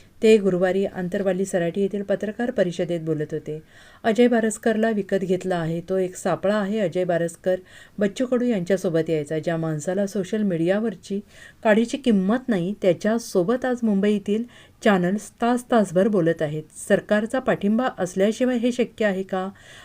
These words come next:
असा सवाल मनोज जरांगे यांनी विचारला. अजय बारसकरने अनेक भानगडी केल्या आहेत. त्याने एका संस्थानाच्या नावाखाली लोकांकडून तीनशे कोटी जमा केले होते.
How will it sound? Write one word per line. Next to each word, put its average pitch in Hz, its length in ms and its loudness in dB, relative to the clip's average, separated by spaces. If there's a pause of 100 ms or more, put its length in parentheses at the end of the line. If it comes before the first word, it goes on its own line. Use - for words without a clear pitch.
(160)
असा 240 240 6
सवाल 196 400 2
मनोज 180 260 0
जरांगे 170 400 2
यांनी 160 180 0
विचारला. 175 500 -2 (1300)
अजय 254 200 4
बारसकरने 202 600 2
अनेक 196 300 -4
भानगडी 160 360 -2
केल्या 151 280 -4
आहेत. 147 180 -6 (480)
त्याने 214 280 4
एका 240 220 0
संस्थानाच्या 214 680 -2
नावाखाली 190 540 0
लोकांकडून 196 560 -2
तीनशे 208 320 -2
कोटी 196 280 -2
जमा 160 240 -2
केले 151 220 -6
होते. 156 340 -10